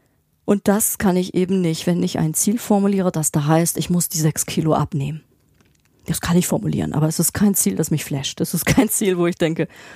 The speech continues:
wow, das motiviert mich jetzt mal, Verzicht zu üben,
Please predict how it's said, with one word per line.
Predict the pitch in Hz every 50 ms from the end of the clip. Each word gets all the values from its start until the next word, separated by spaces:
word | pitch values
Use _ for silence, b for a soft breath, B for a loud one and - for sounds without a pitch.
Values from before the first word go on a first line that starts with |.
| B B B
wow, | B 185 247 330 320 311 294 254 214 185 180
das | 170 180 - -
motiviert | 277 262 262 - 247 208 208 277 - 339 - 262
mich | 208 220 -
jetzt | 220 202 - - 214
mal, | 208 208 196 190 175 B B B B B B
Verzicht | B - - 311 311 - - - 359 370 370 - - - -
zu | - - 285
üben, | 175 247 240 233 196 196 170